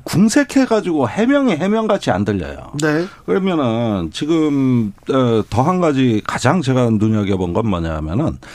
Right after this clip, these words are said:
Speaker 1: 지난주에 국방부 조사본부로 이첩이 됐거든요.
Speaker 2: 네.
Speaker 1: 같은 군사경찰 조직입니다. 그런데
Speaker 2: 네.
Speaker 1: 국방부 조직으로 이첩이 됐는데 해병대 수사단이 해병 일 사단장의 과실치사에다 오히려 혐의를 더해서
Speaker 2: 예.
Speaker 1: 그 직권남용까지 얹어가지고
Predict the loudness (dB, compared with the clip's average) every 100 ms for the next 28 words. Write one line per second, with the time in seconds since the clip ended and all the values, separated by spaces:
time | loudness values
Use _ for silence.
0 | -20 -12 -2 0 2 2 2 0 0 -4
1 | -2 -2 -2 0 0 2 2 2 0 0
2 | 0 0 -2 -4 -6 -6 -8 -6 -8 -4
3 | -4 -4 -4 -6 0 2 2 2 2 0
4 | 0 -2 -2 -4 -2 0 0 0 2 2
5 | 2 2 2 0 0 -2 -2 -4 -4 -6
6 | -4 -6 -6 -6 -6 -6 -4 -4 -2 -4
7 | -8 -20 -20 -20 -14 0 2 4 2 0
8 | -2 -2 -2 0 0 0 0 0 0 0
9 | 0 2 0 0 -2 0 0 0 0 -2
10 | -6 -2 -4 -4 -6 -4 -2 0 2 2
11 | 2 0 -2 0 2 2 0 0 0 -2
12 | -4 -2 0 0 -2 -2 -6 -20 -20 -20
13 | -20 -2 2 2 2 0 0 2 4 4
14 | 2 2 2 2 2 2 0 -2 -2 -2
15 | -2 -4